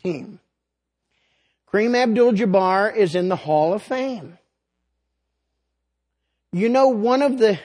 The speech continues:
statistics that is credited to him? That's why I had to grab my iPad here. Does anybody here know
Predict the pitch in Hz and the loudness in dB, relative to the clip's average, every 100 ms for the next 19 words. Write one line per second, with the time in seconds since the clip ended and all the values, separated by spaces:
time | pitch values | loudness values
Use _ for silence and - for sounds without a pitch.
0 | - _ - - 190 156 - 269 - 294 | -20 _ -18 -10 -10 -8 -4 -4 -4 -8
1 | 277 - - - _ _ _ _ _ _ | -8 -10 -18 -18 _ _ _ _ _ _
2 | _ _ - 226 226 - - 226 226 214 | _ _ -4 0 0 -2 -4 -2 -2 -2
3 | 196 220 220 220 233 _ _ _ _ _ | 0 -2 -2 -4 -8 _ _ _ _ _
4 | _ _ _ _ _ _ _ _ _ _ | _ _ _ _ _ _ _ _ _ _
5 | _ _ 147 - 156 143 131 143 139 139 | _ _ -14 -10 -8 -8 -8 -8 -8 -10
6 | 131 143 139 135 123 131 156 165 _ _ | -10 -10 -10 -12 -12 -10 -12 -14 _ _
7 | _ _ _ _ _ _ _ _ _ _ | _ _ _ _ _ _ _ _ _ _
8 | _ _ _ _ _ _ _ _ _ _ | _ _ _ _ _ _ _ _ _ _
9 | _ _ _ _ _ _ _ _ _ _ | _ _ _ _ _ _ _ _ _ _
10 | _ 180 277 302 277 226 214 220 208 196 | _ -4 0 2 0 0 0 0 -2 -2
11 | 196 156 165 185 | 0 0 0 -2